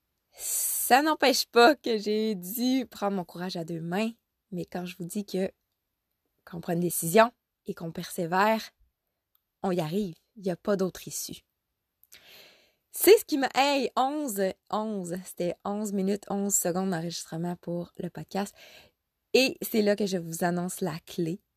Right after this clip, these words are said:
La clé de cet épisode-là. Un mot,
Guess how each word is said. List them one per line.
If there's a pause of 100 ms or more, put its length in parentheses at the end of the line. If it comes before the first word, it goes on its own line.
(680)
La
clé (420)
de
cet
épisode-là. (920)
Un
mot,